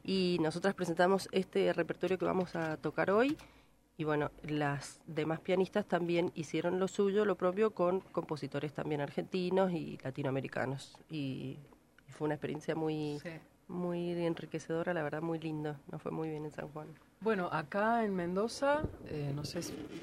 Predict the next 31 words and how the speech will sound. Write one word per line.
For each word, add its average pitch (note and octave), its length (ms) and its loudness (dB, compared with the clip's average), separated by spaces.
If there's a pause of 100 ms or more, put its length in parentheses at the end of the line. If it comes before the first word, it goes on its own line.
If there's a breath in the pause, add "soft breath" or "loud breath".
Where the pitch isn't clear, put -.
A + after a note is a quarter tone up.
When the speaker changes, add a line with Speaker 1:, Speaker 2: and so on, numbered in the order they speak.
(160)
Speaker 2:
si D3 520 -4 (140)
ustedes E3+ 580 -2 (320)
están F3 300 -4
enterados, F#3+ 640 2
pero D3 300 2 (800 soft breath)
en G3 300 2
la, D#3+ 560 4
en D3+ 140 -2
la, C#3+ 280 -2 (200)
en, C#3+ 340 -2
en D#3 140 -2
posgrado G3+ 560 6
de F3 100 4
la C#3+ 200 -2
Facultad D3+ 600 -2
de, D#3 100 0 (520)
de C#3+ 100 -6
Música, D#3+ 580 -2 (600 soft breath)
eh, C3+ 360 0
está D3+ 240 -4
la D#3 120 2
maestría F3 760 2
en D3+ 140 -6
interpretación C#3 720 -4
de F3+ 80 0
la E3 80 0
música D#3 300 -4
latinoamericana D3+ 720 -2
del E3+ 100 0
siglo D3 240 -2
veinte. C#3+ 340 0